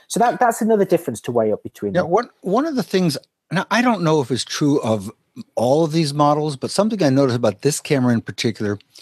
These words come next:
Speaker 2: is also that it retains a charge if it's unused for a very long period of time.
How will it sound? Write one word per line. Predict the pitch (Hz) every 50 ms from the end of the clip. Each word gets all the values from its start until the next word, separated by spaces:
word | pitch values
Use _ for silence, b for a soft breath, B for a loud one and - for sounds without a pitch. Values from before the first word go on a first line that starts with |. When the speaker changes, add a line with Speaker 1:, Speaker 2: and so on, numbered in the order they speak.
| B B B B B B B B B B _ _ _ _ _ - -
Speaker 2:
is | 147 156
also | 196 202 226 220 - 240 202
that | 147 180 175 165 - _ _
it | - 190 233 226
retains | 254 262 254 - - 202 196 185 170 143
a | 139 123
charge | - - - 156 151 139 127 113 104 107 123 131 - - - _ _ _ _ -
if | - - 131 139 156 135 -
it's | 139 123 - - -
unused | 160 196 196 180 147 135 135 135 120 -
for | - 110 101
a | 92
very | 87 90 127 156 165 165
long | 143 120 113 110 110 110 101
period | - - 113 101 92
of | 92 80
time. | - - 87 80 78 76 67